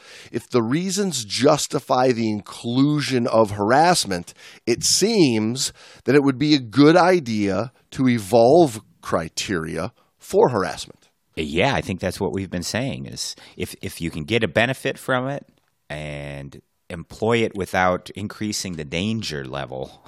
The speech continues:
Speaker 2: <laughs> the
Speaker 1: Yes.
Speaker 2: risk.
Speaker 1: Doing it to do it is dumb.
Speaker 2: Right. There's a risk-benefit analysis, yeah.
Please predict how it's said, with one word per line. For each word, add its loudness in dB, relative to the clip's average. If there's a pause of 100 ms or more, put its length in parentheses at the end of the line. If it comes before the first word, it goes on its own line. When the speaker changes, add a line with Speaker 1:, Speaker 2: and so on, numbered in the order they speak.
(160)
Speaker 2:
<laughs> -16
the -6 (140)
Speaker 1:
Yes. 4
Speaker 2:
risk. 0 (600)
Speaker 1:
Doing 8
it 6
to 2
do 10
it 8 (180)
is -4
dumb. 2 (540)
Speaker 2:
Right. -4 (380)
There's 2
a 6
risk-benefit 0
analysis, -12
yeah. -20